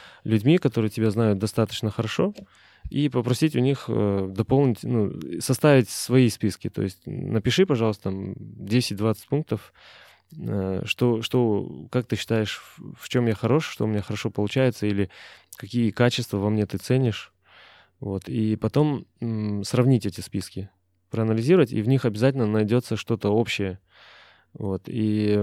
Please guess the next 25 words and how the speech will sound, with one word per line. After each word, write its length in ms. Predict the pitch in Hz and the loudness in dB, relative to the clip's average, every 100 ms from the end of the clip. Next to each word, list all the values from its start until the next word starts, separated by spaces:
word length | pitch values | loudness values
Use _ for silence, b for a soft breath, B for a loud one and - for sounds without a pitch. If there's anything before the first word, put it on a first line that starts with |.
| 101 - _ | 0 -6 _
м, 200 | - 110 | -10 -6
таким 240 | 113 117 135 | -4 0 0
образом 300 | 131 120 110 | 2 2 2
можно, 380 | 117 113 107 104 | 2 0 0 0
ну, 180 | 110 | -4
как 120 | 98 95 | -6 -10
бы 60 | - | -2
повысить 500 | 110 107 127 117 - | 0 2 0 -2 -4
понимание 560 | 113 113 117 113 107 98 | -4 -2 0 0 0 0
того, 340 | 110 127 127 B B B B - | 0 0 0 B B B B -10
э, 420 | 110 104 101 98 - _ _ _ 95 | -6 -4 -2 -4 -8 _ _ _ -14
какой 300 | - 117 135 | -10 2 2
ты, 280 | - 170 247 _ _ - | 6 4 4 _ _ -12
каким 280 | 110 147 131 | 0 2 2
тебя 180 | 117 | 2
видят 280 | 113 110 110 | 2 2 0
окружающие, 680 | 107 110 113 175 185 - 104 | 0 -2 0 0 0 -2 -6
что 180 | - 113 | -2 -4
у 60 | |
тебя 380 | 107 98 95 95 | -4 -4 -4 -2
неплохо 480 | 98 104 110 107 - | -4 -4 -2 -4 -4
получается. 560 | - 101 - 95 - 104 - - | -6 -4 -2 -6 -6 -12 -12 -6
Это 200 | 131 139 | 2 2
из 100 | 120 | 2
таких 360 | 127 139 113 | 0 0 -2